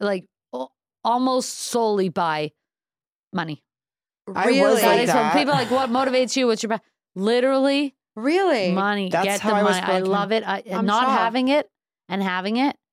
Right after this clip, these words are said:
Speaker 1: it is the best thing to have some money.
Speaker 2: One thousand percent.
Speaker 3: It is amazing.
Speaker 2: I do think, like, I used to be in this place where I was always on Redfin looking at wonderful houses, and it would motivate me to
Speaker 3: Wonderful
Speaker 2: do my
Speaker 3: houses.
Speaker 2: career and, like,
Speaker 1: Yeah.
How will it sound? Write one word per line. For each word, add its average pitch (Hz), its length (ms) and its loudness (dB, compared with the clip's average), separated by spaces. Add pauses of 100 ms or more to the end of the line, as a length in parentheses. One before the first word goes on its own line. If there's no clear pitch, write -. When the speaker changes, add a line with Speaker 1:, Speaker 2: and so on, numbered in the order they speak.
(400)
Speaker 1:
it 208 140 0
is 190 160 0
the 175 120 0
best 180 400 -6
thing 175 180 -4
to 170 60 -8
have 156 200 -6
some 147 200 -10
money. 143 280 -8
Speaker 2:
One 139 140 -4
thousand 135 340 -2
percent. 120 320 -2
Speaker 3:
It 220 40 0
is 202 100 -4
amazing. 160 400 -6
Speaker 2:
I 147 100 -2
do 156 160 -2
think, 180 320 -6
like, 131 300 -4 (100)
I 143 60 0
used 151 320 -4
to 214 80 -2
be 202 100 -4
in 185 60 -4
this 175 140 -6
place 139 200 -6
where 131 60 -4
I - 20 -2
was 120 60 -8
always 131 180 -2
on 143 140 -4
Redfin 120 360 -6
looking 113 220 -10
at 107 80 -14
wonderful 117 320 -8
houses, 110 400 -8
and 107 100 -10
it 101 40 -10
would 110 200 -10
motivate 117 360 -2
me 113 100 -6
to 113 40 -4
Speaker 3:
Wonderful - 300 -2
Speaker 2:
do 117 40 -2
my - 60 -4
Speaker 3:
houses. - 220 -6
Speaker 2:
career 113 640 -4
and, 113 200 -8
like, 107 260 -8
Speaker 1:
Yeah. 185 240 -4